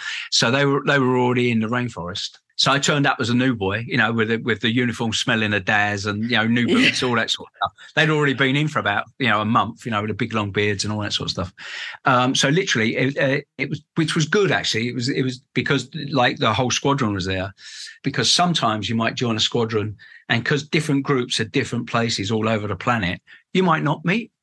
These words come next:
Speaker 1: somebody who's part of the same squadron for about two years, you know, but
Speaker 2: Yeah.
Speaker 1: because it was
Speaker 2: Yeah.
Speaker 1: like a, a squadron,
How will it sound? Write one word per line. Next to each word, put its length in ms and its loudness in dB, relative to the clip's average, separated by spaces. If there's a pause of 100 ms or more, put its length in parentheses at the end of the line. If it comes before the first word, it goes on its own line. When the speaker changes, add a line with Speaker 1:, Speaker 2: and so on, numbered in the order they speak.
Speaker 1:
somebody 600 -2
who's 200 2
part 260 0
of 40 -4
the 60 -2
same 240 0
squadron 380 0
for 100 -2
about 220 0
two 180 0
years, 360 -2
you 60 -2
know, 120 -2
but 200 0
Speaker 2:
Yeah. 340 0
Speaker 1:
because 260 0
it 80 -2
was 80 0
Speaker 2:
Yeah. 260 2
Speaker 1:
like 120 0
a, 60 2
a 40 0
squadron, 640 -2